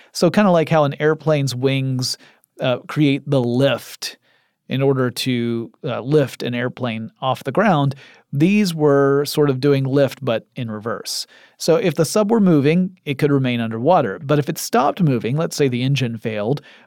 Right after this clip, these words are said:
then it would, at least in theory, bob up to the surface, and then whoever was in the submarine could get the heck out of it.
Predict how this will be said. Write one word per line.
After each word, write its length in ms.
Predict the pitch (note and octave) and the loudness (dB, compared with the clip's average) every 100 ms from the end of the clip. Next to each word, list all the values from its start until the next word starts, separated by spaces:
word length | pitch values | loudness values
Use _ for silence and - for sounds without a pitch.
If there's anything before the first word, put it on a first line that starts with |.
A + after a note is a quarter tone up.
| - | -6
then 420 | C3+ D3 C#3+ D3 | 0 2 2 -2
it 240 | D3+ C#3+ | -2 -4
would, 320 | D3+ C3+ B2+ - | -2 0 0 -2
at 180 | B2 C#3 | -6 -2
least 260 | D#3 - | -2 0
in 140 | C#3 C#3 | -4 0
theory, 500 | G#3+ G3+ C#3+ C#3 C3+ _ _ | 2 4 4 2 -2 _ _
bob 500 | C3 B2+ C3 C3 C3 | -8 0 2 2 2
up 280 | C3 A2+ - - _ - | 2 0 -4 -20 _ -6
to 120 | C3 | -4
the 120 | A#2 | -4
surface, 640 | - A#2 A2 G#2+ - - - - _ | -4 -6 -6 -8 -8 -10 -12 -18 _
and 480 | - A#2+ A#2 A#2 A2 - - | -10 -6 -6 -8 -10 -16 -12
then 320 | B2+ A#2 A2 | -8 -6 -6
whoever 380 | - C3 A#2 A2+ | -4 -4 -2 -4
was 200 | A#2 A2 | -6 -8
in 80 | A2 | -8
the 80 | A2 | -4
submarine 500 | G#3 F3+ D#3 C#3+ D3 - | 2 2 2 -2 -6 -8
could 180 | C3+ B2 | -8 -6
get 140 | G#2 | -6
the 80 | A#2 | -6
heck 260 | A2+ G#2+ | -8 -4
out 200 | A#2+ B2+ | -2 0
of 100 | A2+ | -2
it. 200 | - - | -8 -14